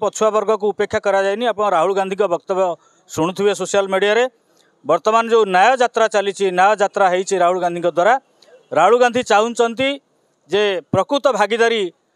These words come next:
ଦଳିତ, ଆଦିବାସୀ, ପଛୁଆ ବର୍ଗ, ସଂଖ୍ୟାଲଘୁଙ୍କର ପ୍ରକୃତ ଭାଗିଦାରୀ ମିଳୁ ଭାରତବର୍ଷରେ, ଜାତି ଜନଗଣନା ହଉ। ସେଇଥିପାଇଁ ନ୍ୟାୟ ଦେବା ପାଇଁ ସମସ୍ତଙ୍କୁ ଭାରତବର୍ଷରେ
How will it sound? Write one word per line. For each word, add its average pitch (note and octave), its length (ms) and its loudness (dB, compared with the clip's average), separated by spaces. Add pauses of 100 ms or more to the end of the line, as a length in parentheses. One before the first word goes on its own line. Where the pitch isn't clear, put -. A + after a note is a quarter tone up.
(160)
ଦଳିତ, A3 400 0
ଆଦିବାସୀ, G#3+ 500 0 (120)
ପଛୁଆ A3 320 0
ବର୍ଗ, A3 180 0 (520)
ସଂଖ୍ୟାଲଘୁଙ୍କର A3 680 0
ପ୍ରକୃତ G#3+ 300 -4 (100)
ଭାଗିଦାରୀ F#3+ 400 0
ମିଳୁ F#3+ 200 2 (500)
ଭାରତବର୍ଷରେ, G#3 640 2 (380)
ଜାତି G3 360 0
ଜନଗଣନା G#3+ 560 0
ହଉ। G#3 160 4 (520)
ସେଇଥିପାଇଁ A#3 540 0 (380)
ନ୍ୟାୟ E3+ 300 4
ଦେବା A#3 200 4
ପାଇଁ G#3+ 120 0
ସମସ୍ତଙ୍କୁ G3+ 480 -2
ଭାରତବର୍ଷରେ F3+ 540 0